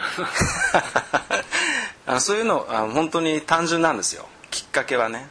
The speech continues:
Speaker 2: で、僕最初にね、あの、修士の時に、
Speaker 1: はい。
Speaker 2: えっとね、六十日ぐらいね、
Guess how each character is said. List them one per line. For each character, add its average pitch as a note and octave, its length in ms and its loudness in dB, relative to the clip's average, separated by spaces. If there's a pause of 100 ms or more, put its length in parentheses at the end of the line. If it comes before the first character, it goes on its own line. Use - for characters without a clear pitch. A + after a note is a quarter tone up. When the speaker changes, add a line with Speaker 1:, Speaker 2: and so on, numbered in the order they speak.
Speaker 2:
で、 C3 140 -4
僕 C#3+ 220 -6
最 F#3 240 2
初 F#3 140 0
に F3+ 120 0
ね、 F3 140 2
あ G#2+ 120 0
の、 F#2+ 240 -6 (200)
修 A#3 340 0
士 A#2+ 220 -4
の F#2+ 120 -10
時 G2 280 -14
に、 G2+ 300 -8
Speaker 1:
は G#2+ 140 -6
い。 F#2+ 100 -12 (920)
Speaker 2:
え G2 100 -12
っ - 20 -18 (160)
と - 100 -14
ね、 F#2 240 -8
六 G3 260 -6
十 F#3 200 -2
日 F#3 300 -4
ぐ F3+ 100 0
ら G#2 160 0
い E2+ 80 -8
ね、 F2+ 360 -8